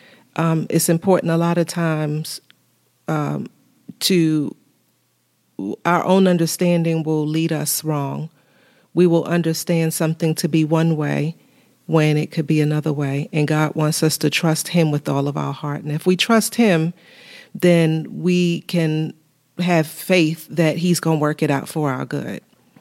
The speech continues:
Psalms one eighteen and eight says, "It's better to trust in the Lord than to put confidence in man."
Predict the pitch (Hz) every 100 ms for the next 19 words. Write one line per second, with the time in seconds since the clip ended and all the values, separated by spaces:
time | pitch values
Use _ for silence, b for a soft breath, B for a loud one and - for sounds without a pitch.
0 | b b b b b - 190 175 170 170
1 | 180 185 175 - 190 170 160 - 175 180
2 | - - 160 151 151 - - 165 160 156
3 | 180 170 165 - 151 - 240 240 - -
4 | 165 156 151 147 143 147 - b b b
5 | b b - 165 165 180 - - 202 -
6 | - 180 170 165 165 156 160 165 156 160
7 | 151 143 143